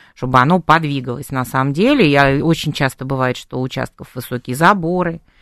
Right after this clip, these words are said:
Соответственно, у нас кошечка привита, правильно? Кошечка взрослая, не котенок, потому что котенок может заболеть лишаем и так далее. Кошечки, э, капельки капнутые от блох, э, клещей и прочих там паразитов на улице. Вот оно такое защищенное животное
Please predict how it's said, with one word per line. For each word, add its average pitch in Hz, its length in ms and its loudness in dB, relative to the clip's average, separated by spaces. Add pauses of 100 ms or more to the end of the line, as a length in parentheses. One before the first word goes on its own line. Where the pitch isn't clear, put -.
(520)
Соответственно, 170 500 2
у 180 60 4
нас 190 180 4
кошечка - 400 -8
привита, 135 760 0 (100)
правильно? 170 640 0
Кошечка - 420 0
взрослая, 185 600 4
не 175 160 2
котенок, 147 600 0
потому 143 300 -4
что - 160 -10
котенок 156 520 0
может 135 300 -4
заболеть 135 440 -2
лишаем 139 680 0
и 127 60 -4
так 127 240 -8
далее. 127 240 -4
Кошечки, - 580 -2 (520)
э, 147 280 4
капельки 185 540 2
капнутые 160 720 2
от 151 280 -2
блох, 170 640 2
э, 151 720 4
клещей 160 640 2
и 151 40 2
прочих 151 500 -2
там 143 200 2
паразитов 147 560 0
на 139 140 0
улице. 139 260 -2
Вот 175 140 2
оно 180 160 2
такое 160 180 0
защищенное 151 1000 0
животное 131 680 -2